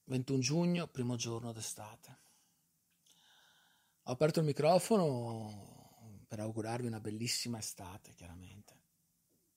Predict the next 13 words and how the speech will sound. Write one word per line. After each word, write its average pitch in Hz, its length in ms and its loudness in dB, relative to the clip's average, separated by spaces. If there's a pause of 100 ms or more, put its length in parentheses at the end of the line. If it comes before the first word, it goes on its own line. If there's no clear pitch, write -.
(140)
A 104 100 -16
tutti - 600 -16
e 104 100 -12
a 95 60 -6
tutte. - 480 -20 (760)
Anzi, 107 360 -2 (1800)
a - 80 -12
chi 156 140 -2
se - 140 2
lo 113 80 -4
merita. 90 460 -12 (580)
Mettiamola 110 460 -6
così. - 320 -18